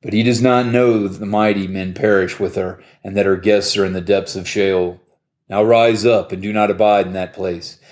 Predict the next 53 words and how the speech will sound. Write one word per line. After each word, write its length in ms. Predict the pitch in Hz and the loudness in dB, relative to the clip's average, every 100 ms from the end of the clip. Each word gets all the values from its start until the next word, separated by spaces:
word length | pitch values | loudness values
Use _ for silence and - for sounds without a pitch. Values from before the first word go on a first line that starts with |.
| _ | _
Do 80 | 110 | -2
not 200 | 123 120 | 0 2
cast 340 | 123 120 120 | 2 2 0
your 140 | 120 117 | 2 4
eye 200 | 113 107 | 4 4
at 120 | 98 | 2
her, 140 | 92 | -2
thus 260 | 87 104 95 | -4 -4 -4
pass 320 | - 104 95 | -2 0 0
by 180 | - 104 | -2 -2
the 100 | 95 | 0
waters 440 | 95 101 101 98 | 0 0 0 -4
of 120 | 95 | -8
strangers. 640 | - 110 101 95 90 90 - _ _ _ | -10 -8 -6 -6 -10 -14 -16 _ _ _
Cross 280 | - 120 110 | 0 2 4
over 240 | 131 120 117 | 4 4 2
a 80 | |
strange 380 | 107 - 117 110 | 2 -2 -2 0
river, 400 | 101 120 101 95 | 2 2 2 -2
and 100 | 87 | -2
turn 200 | 85 113 | -2 0
away 260 | 104 107 98 | 2 4 2
from 160 | 98 | 0
the 80 | 98 | -2
waters 400 | 95 98 95 90 | 2 2 2 -2
of 100 | 90 | -4
strangers. 680 | 87 107 95 90 90 87 - _ - - | -6 -4 -4 -4 -6 -8 -12 _ -20 -10
You 100 | 98 | -4
shall 300 | - 113 117 | 0 2 2
not 220 | 117 113 | 0 0
drink 280 | 110 113 90 | 0 0 -2
of 80 | |
the 100 | 90 | -2
waters 380 | 92 95 90 85 | 2 2 2 -2
of 120 | 90 | -8
strangers, 580 | - 104 92 87 90 - _ _ _ _ _ | -8 -8 -6 -8 -10 -12 _ _ _ _ _
for 200 | - 107 | -2 0
in 100 | 104 | 2
doing 300 | 110 117 110 | 2 2 2
so 280 | - 113 104 | 2 4 4
a 40 | |
multitude 500 | 95 104 104 95 101 | 2 0 0 -2 -4
of 120 | 98 90 | -2 2
days 300 | 104 101 92 | 4 4 0
and 120 | 95 | -2
years 260 | 98 95 | 0 0
of 140 | 92 92 | -2 0
life 340 | 95 92 85 | 2 2 0
shall 220 | - 92 | -4 -4
be 180 | 87 90 | -2 -2
added 260 | 87 87 85 | -2 -2 -6
to 120 | - | -10
you. 240 | 87 87 | -12 -12